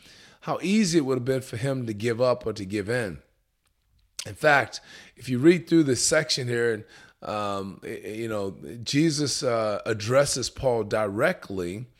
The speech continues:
in, in Acts chapter eighteen in verse nine.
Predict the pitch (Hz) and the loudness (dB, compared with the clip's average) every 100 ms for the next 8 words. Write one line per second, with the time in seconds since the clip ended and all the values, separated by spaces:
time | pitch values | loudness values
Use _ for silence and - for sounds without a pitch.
0 | - - - _ - 110 104 104 101 104 | -20 -20 -20 _ -10 -8 -8 -10 -10 -8
1 | - 120 123 - 147 123 - 120 110 104 | -4 -4 -2 0 2 2 0 -2 -2 -2
2 | - - 127 87 - 139 110 107 120 - | -6 -6 -6 -4 -4 -2 -4 -8 -12 -14
3 | 98 101 95 113 101 87 110 123 107 107 | -10 -10 -4 -2 -2 -4 -2 -2 -2 -6